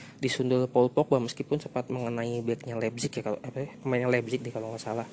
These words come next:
Dan masuk ke gawang tiga dua, dan itu menit delapan dua, tersisa delapan menit, mungkin tersisa sepuluh menit ya kalau digabung sama injury time. Dan itu benar-benar memberikan harapan, memberikan apa ya,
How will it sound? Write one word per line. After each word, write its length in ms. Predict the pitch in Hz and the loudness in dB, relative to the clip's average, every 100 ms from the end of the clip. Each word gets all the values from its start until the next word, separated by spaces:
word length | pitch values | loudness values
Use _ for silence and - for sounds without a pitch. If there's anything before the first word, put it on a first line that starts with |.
| - - - - - - - - | -16 -18 -18 -18 -20 -20 -14 -4
Dan 160 | 135 | -2
masuk 320 | 139 135 - 127 | -2 -4 -4 0
ke 80 | |
gawang 400 | 135 117 117 135 - - | 0 0 -2 -8 -12 -10
tiga 240 | - 131 | -4 -2
dua, 320 | 135 185 165 139 | 4 6 6 4
dan 160 | 185 | -2
itu 320 | 180 - - - | -4 -4 -6 0
menit 160 | 156 147 | -2 0
delapan 240 | 139 131 | -2 -2
dua, 240 | 127 131 156 | -2 -4 -4
tersisa 640 | 147 131 123 123 120 123 _ - _ _ | -4 -6 -4 -2 -2 -4 _ -20 _ _
delapan 400 | 127 120 117 117 | -4 -2 -2 0
menit, 240 | 151 - - | -2 -2 -12
mungkin 160 | 135 156 | -6 0
tersisa 320 | 160 - 147 | 0 0 -4
sepuluh 240 | - 139 | 0 0
menit 240 | 143 165 165 | 0 -2 -2
ya 80 | 120 | -6
kalau 240 | 120 120 | -4 -4
digabung 320 | 120 120 131 | -2 -4 -4
sama 320 | 139 151 147 156 | -6 -4 -6 -6
injury 400 | 123 117 117 120 | -8 -6 -4 -6
time. 400 | - 117 113 127 - _ _ _ _ _ _ _ _ _ | -8 -10 -10 -12 -16 _ _ _ _ _ _ _ _ _
Dan 240 | 160 165 | -6 2
itu 240 | 190 196 - _ - | 2 2 -2 _ -2
benar-benar 400 | 151 147 147 160 | 0 2 2 2
memberikan 560 | 156 143 139 123 131 123 | 0 0 0 -2 -4 -4
harapan, 640 | 127 123 120 - 135 151 | -2 -2 -2 -6 -4 -2
memberikan 880 | 147 131 127 - 123 123 123 120 143 | 0 -2 -4 -6 -8 -8 -8 -6 -6
apa 240 | 160 | -6
ya, 60 | 127 | -6